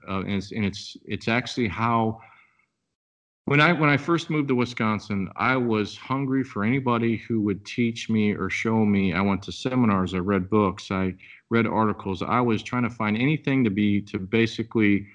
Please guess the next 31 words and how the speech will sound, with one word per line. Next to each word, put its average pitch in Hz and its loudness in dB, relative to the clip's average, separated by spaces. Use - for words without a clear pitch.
sharpen 117 0
the 107 2
craft 107 -2
of 92 -4
a 90 -4
better 95 0
whitetail 87 -4
hunter. 82 -6
And, 104 2
uh, 95 -2
every 131 4
year 120 2
in 110 0
Madison, 104 -2
they 92 -4
had 98 -4
a 87 -8
show 98 -2
called, 92 -4
uh, 85 -6
the, 92 -2
uh, 82 -4
Wisconsin 113 -2
Deer 104 2
and 101 0
Turkey 90 -4
Expo, 85 -4
and 85 0
it's 85 -4
always 101 2
the, 85 -2